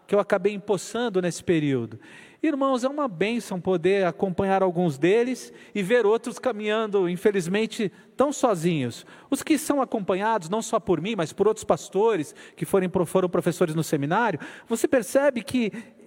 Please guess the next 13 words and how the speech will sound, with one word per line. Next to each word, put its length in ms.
eles 240
erram 240
menos, 760
porque 840
eles 480
dão 580
ao 220
outro, 480
eles 140
apreciam 720
as 100
pessoas, 680
eles 380